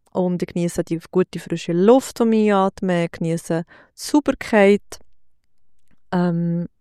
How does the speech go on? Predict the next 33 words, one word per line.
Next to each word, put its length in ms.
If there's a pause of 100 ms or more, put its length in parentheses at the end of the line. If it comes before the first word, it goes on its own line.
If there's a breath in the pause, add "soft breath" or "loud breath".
(340)
das 200
Einzige, 340
was 100
eigentlich 260
ist, 280
ich 120
vermisse, 640 (420)
ich 140
vermisse 480
Wärme 640 (1120)
und 240
ich 80
vermisse 480
einfach 300
Farben 720 (720)
um 240
mich 240
herum 180
und 240
eine 80
üppige 300
Natur. 480
Und 180
darum 300
fühle 240
ich 40
mich 100
ja 140
zu, 120 (160)
zu 100
den 160
Tropen 340
so 260